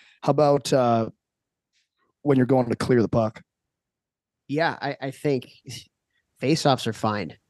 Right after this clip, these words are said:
Speaker 2: <laughs> Like, if you're in a dire situation, get, do whatever you can to get it out. And that's actually, like, another thing too. Like, um,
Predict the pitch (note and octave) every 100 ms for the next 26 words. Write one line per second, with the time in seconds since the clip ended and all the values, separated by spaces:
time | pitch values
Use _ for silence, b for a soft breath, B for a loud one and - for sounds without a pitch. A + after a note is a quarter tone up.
0 | - - - G3 F#3 - D#3+ F#3 D#3 A#2+
1 | A2 B2 - C3+ A2+ A#2 C#3 B2 - F3
2 | D#3+ - D#3+ - - - D#3+ D3 C3+ C3+
3 | A2 A#2 A#2+ A#2 G#2+ A2 G2+ A2+ G#2+ -
4 | B B B D3 F#3+ C#4 B3 G#3+ F3+ D3
5 | C#3 C3 D3 B2+ B2 A#2+ - C#3+ C3+ A2+
6 | A2 - _ b b b - C#3 A#2+ A2
7 | G#2 G2+